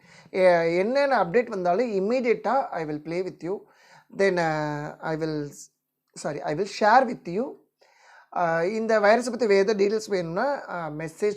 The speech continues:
பண்ணுங்க. நானும் உங்களுக்கு ஏதாவது தெரிஞ்ச thesis தெரிந்தாலும் சொல்லுங்க. I can,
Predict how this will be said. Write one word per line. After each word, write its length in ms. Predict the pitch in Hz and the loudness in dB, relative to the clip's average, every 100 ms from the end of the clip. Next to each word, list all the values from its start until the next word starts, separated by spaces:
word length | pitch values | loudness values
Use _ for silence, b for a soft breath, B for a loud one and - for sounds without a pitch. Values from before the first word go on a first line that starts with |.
| - | -6
பண்ணுங்க. 460 | 160 147 160 262 - | -12 -10 -10 -10 -10
நானும் 280 | 165 175 226 | -8 -6 -4
உங்களுக்கு 280 | 202 196 202 | -4 -4 0
ஏதாவது 420 | 202 233 - 202 | 0 0 0 0
தெரிஞ்ச 220 | 208 - | 0 -2
thesis 240 | 226 240 | -2 -2
தெரிந்தாலும் 260 | 220 185 202 | -4 -4 -6
சொல்லுங்க. 340 | 202 175 190 | -6 -8 -6
I 180 | 254 185 175 | -6 -6 -8
can, 340 | 165 151 | -10 -10